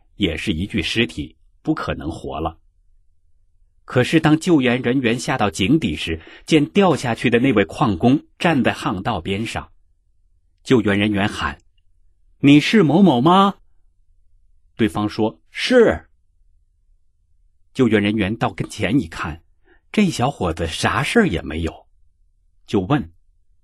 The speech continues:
：“你咋啥事也没有？”小伙子说：“我也不知道，就感觉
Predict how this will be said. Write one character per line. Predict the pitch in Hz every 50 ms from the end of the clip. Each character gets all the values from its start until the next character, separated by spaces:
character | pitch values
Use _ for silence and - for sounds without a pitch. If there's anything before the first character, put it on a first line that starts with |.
| _ _ _ _ _ _ _ _ _
：“你 | - 139 104
咋 | - - 107
啥 | 82 - - 87 85 104
事 | - - 196
也 | 131 92
没 | 78 78 82 90
有？” | 82 80 73 - - _ _ _ _ _ _ _ _ _ _ _ _ _ _ _ _ _ _ _ _ _ _ _ _
小 | _ - 110 107
伙 | 104 - 92
子 | 85 87 82
说 | - 98 90 85 - _ _ _ _ _ _ _ _ _ _
：“我 | 101 120 190
也 | 220 170
不 | - - 98
知 | 82 92 87
道， | 87 82 78 82 _ _ _ _ _ _ _ _ _
就 | - 233 226
感 | - - 131 101 95
觉 | 92 120 131 151 160 160 -